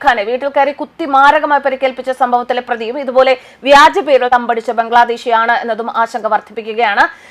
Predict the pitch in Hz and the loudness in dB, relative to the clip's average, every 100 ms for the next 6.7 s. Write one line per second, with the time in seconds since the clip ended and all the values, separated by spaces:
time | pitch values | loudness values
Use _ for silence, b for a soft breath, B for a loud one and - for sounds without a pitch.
0 | B 311 359 415 370 330 381 302 294 311 | B 4 6 4 2 0 2 4 4 2
1 | 302 285 294 269 262 262 269 254 262 240 | -2 -2 -4 -2 0 2 0 0 -6 -2
2 | 247 240 240 233 226 226 233 226 233 - | 0 0 0 4 4 4 -2 0 0 0
3 | 240 240 277 277 311 - 269 320 202 - | -2 -4 -4 -6 -8 -10 -6 -4 -4 -6
4 | - 220 220 262 254 269 262 254 - 311 | -6 -4 -2 -2 0 0 0 0 -2 -4
5 | 349 - 247 247 330 359 - 240 247 247 | -4 -6 -6 -6 -8 -10 -8 -2 -2 0
6 | 269 302 302 269 262 262 269 | -4 -2 -4 0 0 2 0